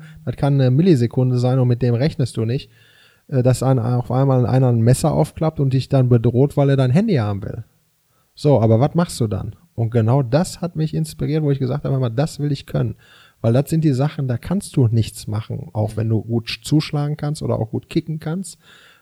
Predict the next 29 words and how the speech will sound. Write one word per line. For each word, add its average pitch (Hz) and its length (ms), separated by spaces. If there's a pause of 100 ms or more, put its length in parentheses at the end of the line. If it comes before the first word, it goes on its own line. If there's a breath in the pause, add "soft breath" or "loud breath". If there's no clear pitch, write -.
Äh, 131 140
da 120 160
brauchst 147 340
du - 60
andere 170 300
Erfahrung. 98 760
Und 110 140
das 113 140
hat 151 120
mich 143 140
dann 139 180
halt... 135 400
Äh, - 40 (520)
äh, 123 40 (360 soft breath)
so 135 140
gereizt, 135 360
dass 139 60
ich 139 80
gesagt 131 320
habe, 139 140
"Hör 139 40
mal, 127 140
da 107 120
gehen 117 180
wir 131 80
doch 127 100
mal 120 140
zusammen 104 400
hin." 175 320